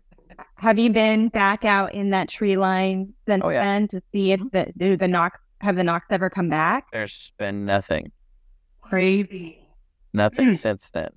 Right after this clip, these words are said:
Speaker 2: Yep.
Speaker 3: That's a good story,
Speaker 1: That's
Speaker 3: though.
Speaker 1: fascinating.
Speaker 3: Yeah. Also, just,
Speaker 2: Yeah.
Speaker 3: I mean, the military presence, just, that messes me up.
Speaker 2: Oh,
Speaker 3: That's
Speaker 2: and, and that tree line backs up to a f-, almost four thousand acre,
Speaker 3: So
Speaker 2: uh,
Speaker 3: this is
Speaker 2: county,
Speaker 3: in
Speaker 2: county park.
Speaker 3: Gamble?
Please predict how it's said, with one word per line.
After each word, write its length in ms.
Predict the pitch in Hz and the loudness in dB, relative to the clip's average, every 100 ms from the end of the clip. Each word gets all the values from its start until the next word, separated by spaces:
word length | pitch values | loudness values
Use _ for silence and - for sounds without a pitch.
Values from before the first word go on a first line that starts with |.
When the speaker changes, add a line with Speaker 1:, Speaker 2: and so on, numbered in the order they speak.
| _ _ _ _ - | _ _ _ _ -12
Speaker 2:
Yep. 140 | - _ _ _ _ _ _ _ _ _ _ - | -12 _ _ _ _ _ _ _ _ _ _ -2
Speaker 3:
That's 180 | 214 - | 0 2
a 40 | |
good 240 | 220 190 - | 0 -2 -6
story, 220 | 156 160 | -8 -4
Speaker 1:
That's 180 | 190 - | -4 -4
Speaker 3:
though. 120 | 185 - | -10 -2
Speaker 1:
fascinating. 600 | 175 190 175 170 160 147 | 0 0 -4 -4 -2 -2
Speaker 3:
Yeah. 280 | 185 170 - _ - | 0 -2 -4 _ -2
Also, 340 | 196 262 311 | 0 2 0
just, 100 | 220 | 0
Speaker 2:
Yeah. 180 | 202 - | -2 -2
Speaker 3:
I 160 | 233 226 | -2 0
mean, 160 | 233 214 | 0 0
the 80 | |
military 540 | 214 208 226 220 208 190 | 0 2 2 2 2 0
presence, 320 | 185 175 180 | -2 -4 -4
just, 160 | 156 - _ _ | -8 -14 _ _
that 240 | 180 175 180 | 2 4 2
messes 340 | 170 - 170 | -2 -4 -6
me 160 | 170 175 | 0 2
up. 120 | 151 | 4
Speaker 2:
Oh, 60 | 135 | 2
Speaker 3:
That's 160 | 170 | 0
Speaker 2:
and, 260 | 143 131 117 - _ _ _ - | 0 -2 -4 -16 _ _ _ -4
and 180 | 123 | 0
that 200 | 127 - | 0 -2
tree 260 | - 151 180 | -2 2 2
line 400 | 180 104 98 98 | 2 2 0 0
backs 400 | 110 107 110 - | 2 2 0 -2
up 140 | 113 - | -2 -2
to 220 | 110 98 | -2 -2
a 40 | |
f-, 200 | 95 - - _ _ _ | -2 -8 -20 _ _ _
almost 400 | 110 110 110 - | 0 2 2 0
four 280 | - 110 104 | -4 2 2
thousand 560 | - 101 104 101 101 - | 4 4 4 2 -2 -2
acre, 680 | 98 101 - 87 82 90 - _ _ - - - - - - _ | 0 -2 -2 -2 -2 -6 -14 _ _ -20 -20 -20 -20 -20 -20 _
Speaker 3:
So 140 | - | -8
Speaker 2:
uh, 80 | 87 | -6
Speaker 3:
this 100 | 78 | -4
is 60 | - | -2
Speaker 2:
county, 280 | 113 107 98 | 0 2 0
Speaker 3:
in 260 | 202 226 | -2 -4
Speaker 2:
county 300 | - 123 113 | 0 2 2
park. 280 | 92 113 95 | 2 2 2
Speaker 3:
Gamble? 320 | 147 254 269 | 4 2 0